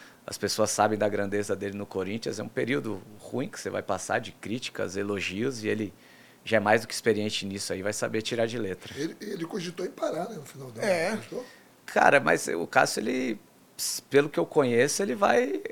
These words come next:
Speaker 1: até uns quarentinha aí. É um cara que se cuida bastante,
Speaker 2: É.
Speaker 1: né? E, e tem esses objetivos, assim.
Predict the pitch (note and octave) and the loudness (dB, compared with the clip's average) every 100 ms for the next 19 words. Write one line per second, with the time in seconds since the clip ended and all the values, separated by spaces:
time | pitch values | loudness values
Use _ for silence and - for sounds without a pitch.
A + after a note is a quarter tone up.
0 | - - C#3+ D#3+ - - F#3+ A3+ - D3 | -8 0 2 2 2 4 4 2 0 0
1 | D#3 A#2+ B2 G#2 A2 B2 - C#3 - D3 | 0 2 2 2 0 0 -2 -4 -4 -6
2 | - C3+ C#3 B2+ B2 - G#2 G#2+ E3 - | -2 0 2 4 2 2 -2 0 0 -2
3 | B2 A2 C#3 A2+ G#2 - - - - - | -2 0 0 0 -4 -10 -20 -20 -20 -20
4 | _ - G2+ A2 G2+ G2+ - G#2 A2 A2 | _ -6 -4 -4 -6 -6 -2 -2 -2 -2
5 | A2 G#2+ G#2+ - G2+ B2+ G#2 G#2 - G#2 | -2 0 -2 -2 -4 -4 -4 -4 -4 -6
6 | A#2+ C3 B2+ A2 A2 | -6 -6 -6 -8 -10